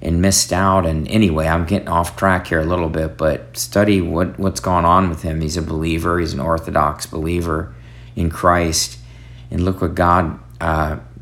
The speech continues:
talk about a picture of redemption. Man, just look at his, look at his, look at my Facebook posts about him and his videos giving glory to God. What a story of redemption Novak Djokovic is.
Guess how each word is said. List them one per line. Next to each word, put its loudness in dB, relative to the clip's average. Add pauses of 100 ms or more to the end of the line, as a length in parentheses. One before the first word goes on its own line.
(100)
talk 0
about 4
a 0
picture 0
of 0
redemption. -2 (580)
Man, 0
just -2
look 0
at 2
his, 2 (880)
look -2
at 2
his, 0
look 2
at 0
my 0
Facebook 0
posts 0
about -2
him -2 (600)
and 0
his 2
videos 2
giving 0
glory 2
to -4
God. 0 (500)
What 2
a 2
story 4
of 2
redemption 0
Novak -2
Djokovic -4
is. -4